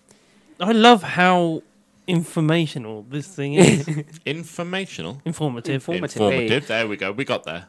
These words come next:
Speaker 2: Miro reveals to Mia in the bath that she doesn't want Kurisu and that all she wants to see is a tragic love story play out. Like The Little Mermaid, there's a
Speaker 3: But
Speaker 2: reference
Speaker 3: she
Speaker 2: to
Speaker 3: wants
Speaker 2: Little
Speaker 3: to be the
Speaker 2: Mermaid.
Speaker 3: tragic part.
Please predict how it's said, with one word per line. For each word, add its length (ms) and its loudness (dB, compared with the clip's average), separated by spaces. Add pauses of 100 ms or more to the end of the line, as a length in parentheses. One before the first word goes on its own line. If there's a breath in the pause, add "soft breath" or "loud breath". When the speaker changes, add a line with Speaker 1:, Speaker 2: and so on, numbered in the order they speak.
(100)
Speaker 2:
Miro 640 8
reveals 640 2
to 140 -6
Mia 520 -2 (300)
in 160 0
the 80 -2
bath 500 -4 (320)
that 440 2 (120)
she 220 -2
doesn't 540 4
want 440 2
Kurisu 640 -8 (340)
and 220 -2
that 260 4 (120)
all 200 6
she 240 -4
wants 320 -10
to 100 -12
see 460 -4
is 140 -10
a 40 -6
tragic 520 -8
love 240 -6
story 540 -6
play 300 -10
out. 260 -8 (240)
Like 320 2
The 100 -6
Little 280 -4
Mermaid, 480 -2
there's 160 -6
a 40 -10
Speaker 3:
But 120 2
Speaker 2:
reference 80 -2
Speaker 3:
she 160 -4
Speaker 2:
to 40 -4
Speaker 3:
wants 220 2
Speaker 2:
Little 140 -4
Speaker 3:
to 40 -4
be 60 -2
the 60 -4
Speaker 2:
Mermaid. 200 4
Speaker 3:
tragic 140 -12
part. 260 -6